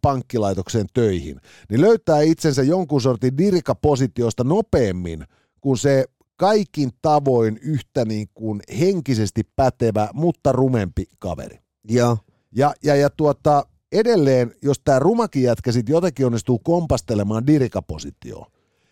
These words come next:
Speaker 1: niin, niin, niin tää hyvännäköinen jätkä pärjää paremmin siinä duunissa, niin kuin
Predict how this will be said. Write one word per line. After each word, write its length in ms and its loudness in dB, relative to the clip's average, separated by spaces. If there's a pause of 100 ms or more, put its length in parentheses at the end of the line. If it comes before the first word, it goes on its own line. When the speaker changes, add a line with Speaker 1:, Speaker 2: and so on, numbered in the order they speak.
(160)
Speaker 1:
niin, 180 -2
niin, 280 -2
niin 220 -4
tää 200 2
hyvännäköinen 640 0
jätkä 360 -2 (220)
pärjää 500 2 (800)
paremmin 560 0 (100)
siinä 360 -2
duunissa, 520 -2 (480)
niin 120 -6
kuin 300 0